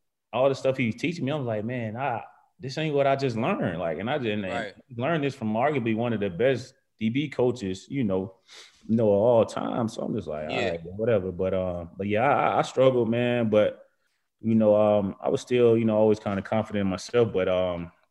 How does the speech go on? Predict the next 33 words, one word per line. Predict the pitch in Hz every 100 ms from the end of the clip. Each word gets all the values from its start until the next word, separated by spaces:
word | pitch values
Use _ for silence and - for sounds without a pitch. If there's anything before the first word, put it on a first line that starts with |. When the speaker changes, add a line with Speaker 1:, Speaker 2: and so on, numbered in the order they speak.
| _ -
Speaker 1:
I |
mean, | 98 104
but | 98
you | 113
get | 117 120 -
there, | 101
you | 98 113
got | 107 92
the |
O | 95 107
Gs | 95 104 113 107
like, | 95 95 85 -
you | 107
know, | 98 92
Dre | 104 107
Johnson, | 92 110 110 104 - 87 90
Arian | 110 107 101
Speaker 2:
Right. | 131
Speaker 1:
Foster. | 113 113 - - 85 _ _ _ _ _ _
Um, | - 98 98 95 92 90 87 85 _ _ _ _ _ _ _ _ - -
you | 95
know, | 90 90
at | 98 101
the | 98
time, | - 107 104 101
you |
know, | 98 95
Jacoby | 90 98 117 113 107
was | 95 90
there. | 90 87 85 71 - _ _ _ _
Speaker 2:
Dwayne | 110 117 147 170 151
was | 131
there, | 117 127 110